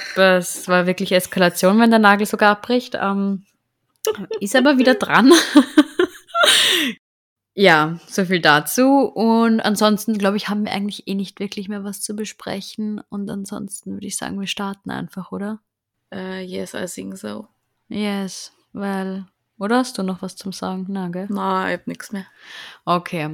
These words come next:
Speaker 1: also dann, dann stell ich uns vor und dann startet die Tammy direkt heute mit ihrem Fall,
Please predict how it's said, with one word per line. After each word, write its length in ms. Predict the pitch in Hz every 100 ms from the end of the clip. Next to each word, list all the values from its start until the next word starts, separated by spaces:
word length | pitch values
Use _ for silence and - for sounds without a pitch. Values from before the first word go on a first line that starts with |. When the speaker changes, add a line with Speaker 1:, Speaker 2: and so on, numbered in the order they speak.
| 156
Speaker 1:
also 420 | 131 160 156 156
dann, 260 | 165 170 -
dann 160 | 185
stell 180 | 180 208
ich 100 | 202
uns 120 | 202
vor 240 | - 214 208
und 120 | 202
dann 120 | 190
startet 400 | 180 190 175 180
die 60 | 180
Tammy 360 | - 180 175
direkt 600 | 170 - 190 175 170 - -
heute 280 | 170 170
mit 160 | 175 170
ihrem 320 | 170 170 170 - - _
Fall, 460 | - 175 180 175